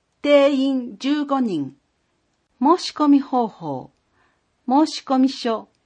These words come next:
手話活動経歴書、手話奉仕員養成講座修了書か、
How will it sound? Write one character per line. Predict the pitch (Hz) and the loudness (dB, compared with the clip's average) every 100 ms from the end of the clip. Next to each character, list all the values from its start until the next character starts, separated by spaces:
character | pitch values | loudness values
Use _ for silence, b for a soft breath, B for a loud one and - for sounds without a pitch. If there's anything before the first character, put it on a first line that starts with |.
| _ _ - - | _ _ -14 -6
手 | 277 | -2
話 | 311 | -2
活 | 302 294 285 269 | -2 -6 -4 -6
動 | 208 180 170 | -2 -2 -2
経 | 247 247 233 | -2 -2 0
歴 | 220 - - | -4 -6 -12
書、 | - 185 - _ _ _ _ _ _ | -8 -8 -8 _ _ _ _ _ _
手 | - 262 | -10 -2
話 | 294 311 | 0 0
奉 | 330 311 294 | -2 -2 -2
仕 | - 285 | -2 0
員 | 254 208 196 | 2 0 -2
養 | 254 285 | -2 -2
成 | 285 277 277 | -2 -4 -4
講 | 269 240 | -2 -2
座 | 185 214 | -2 -6
修 | - 254 254 | -4 -4 -4
了 | 240 240 247 | -4 -4 -6
書 | 240 | -8
か、 | 233 165 170 | -10 -12 -16